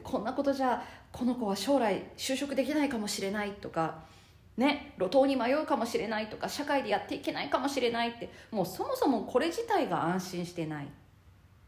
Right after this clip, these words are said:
そう思いながら話をしていると、やっぱり子供にとっても安心できる存在では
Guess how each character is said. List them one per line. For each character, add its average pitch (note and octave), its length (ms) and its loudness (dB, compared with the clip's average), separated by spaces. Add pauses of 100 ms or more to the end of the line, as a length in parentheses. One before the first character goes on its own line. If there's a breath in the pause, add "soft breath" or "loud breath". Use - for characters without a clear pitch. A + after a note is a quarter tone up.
(1300)
そ E4 220 2
う F4 40 6
思 F4+ 200 2
い F4+ 60 -2
な G4 120 4
が E4+ 120 4
ら G#3+ 80 4
話 F#3 360 -2
を F#3+ 100 -2
し - 100 -10
て - 120 -6
い E3 100 0
る E3+ 120 -2
と、 C4+ 420 0 (260 loud breath)
や F3+ 120 0
っ - 120 -8
ぱ G4 80 2
り C#4+ 480 -2 (720)
子 - 140 -2
供 D#4+ 220 4
に E4+ 140 2
と G4 120 0
っ - 20 -2
て A#3+ 140 -2
も E3 260 -2 (320 loud breath)
安 C4+ 240 0
心 D4+ 320 -2
で D4 100 -4
き D4+ 140 -4
る C4+ 80 2
存 E3 320 -2
在 E3+ 220 -2
で G#3 120 -4
は D3+ 220 -2